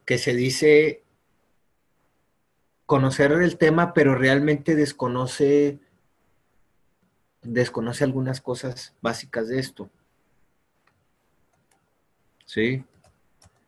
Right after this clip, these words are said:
¿Por qué? Básicamente, en este momento, aquí y ahora,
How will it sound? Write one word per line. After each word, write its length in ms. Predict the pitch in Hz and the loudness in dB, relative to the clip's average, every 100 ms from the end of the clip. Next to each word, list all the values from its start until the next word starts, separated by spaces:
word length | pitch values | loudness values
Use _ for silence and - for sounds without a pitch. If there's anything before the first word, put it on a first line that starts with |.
| - _ _ _ _ - | -20 _ _ _ _ 0
¿Por 280 | 139 135 - | 2 2 4
qué? 420 | 175 170 - - _ _ _ _ _ _ _ _ | 4 4 -2 -18 _ _ _ _ _ _ _ _
Básicamente, 1500 | 147 151 208 202 202 165 156 156 - - 170 165 165 147 _ _ _ 143 | 2 2 0 -2 0 2 2 -2 -2 0 2 4 0 -4 _ _ _ -2
en 300 | 147 156 160 | 0 2 4
este 380 | 180 185 214 | 4 4 4
momento, 840 | 196 165 143 156 165 - 127 - - | 4 4 4 2 2 -2 -4 -4 -4
aquí 360 | 123 - 160 | -4 0 0
y 160 | 165 156 | 4 4
ahora, 580 | 131 123 127 131 131 | 6 4 4 2 -2